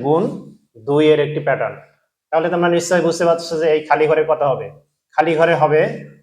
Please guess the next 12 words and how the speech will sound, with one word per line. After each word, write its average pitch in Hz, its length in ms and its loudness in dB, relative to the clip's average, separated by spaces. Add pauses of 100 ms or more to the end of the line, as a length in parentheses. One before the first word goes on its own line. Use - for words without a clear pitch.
(160)
আটচল্লিশকে 151 680 -6
যদি 151 220 -2 (100)
দুই 151 160 0
দিয়ে 156 220 2
গুণ 139 240 -4
করি 151 240 0 (600)
তাহলে 143 240 2 (180)
আট 135 180 0
দুই 143 140 -4
গুণে 143 180 -4 (140)
ষোলো, 143 300 0 (680)
আর 131 100 -2